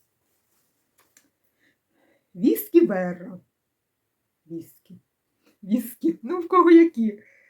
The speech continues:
віскі? В мене зразу бутилка віскі переді мною. Спейн.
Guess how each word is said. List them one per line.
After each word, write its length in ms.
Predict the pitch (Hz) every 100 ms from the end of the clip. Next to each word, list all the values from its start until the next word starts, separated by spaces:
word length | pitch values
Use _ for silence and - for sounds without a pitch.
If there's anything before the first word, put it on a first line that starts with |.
| _
віскі? 400 | 214 226 - 240
В 40 | 233
мене 240 | 277 277
зразу 420 | - 285 254 220 - _
бутилка 500 | 202 302 311 254 247
віскі 380 | 233 233 - 233
переді 360 | 240 233 208
мною. 540 | 220 214 208 208 208 208 _ _ _ _ _ _ _ _ _
Спейн. 440 | - 220 196 185